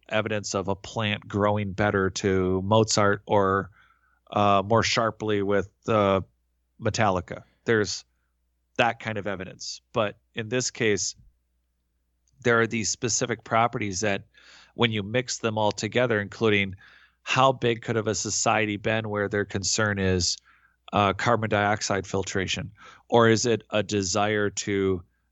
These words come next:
incorporate or regenerate that carbon footprint within the soil, uh,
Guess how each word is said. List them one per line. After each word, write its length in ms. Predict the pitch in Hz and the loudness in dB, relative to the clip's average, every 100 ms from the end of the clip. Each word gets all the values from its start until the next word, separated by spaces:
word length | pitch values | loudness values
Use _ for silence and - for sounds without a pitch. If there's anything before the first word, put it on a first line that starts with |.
| _ 117 | _ -4
incorporate 920 | 107 - 135 139 - 110 104 92 - _ _ _ | -4 -2 2 2 2 0 0 -2 -8 _ _ _
or 180 | 123 107 | 2 2
regenerate 720 | 110 107 - 113 117 104 98 - _ _ _ _ _ - | 2 -2 -2 -2 -2 -2 -2 -8 _ _ _ _ _ -2
that 260 | 101 - | -2 -2
carbon 420 | - 117 104 101 95 | -6 -2 0 -2 -4
footprint 500 | - 101 - 104 98 | -4 -4 -2 -4 -2
within 580 | 101 - 120 123 110 104 | -6 -6 -6 -6 -6 -4
the 100 | 95 | -2
soil, 600 | - 110 113 95 92 - - - - _ | 2 4 4 4 2 -4 -16 -20 -20 _
uh, 380 | - 107 95 95 | 0 2 2 -2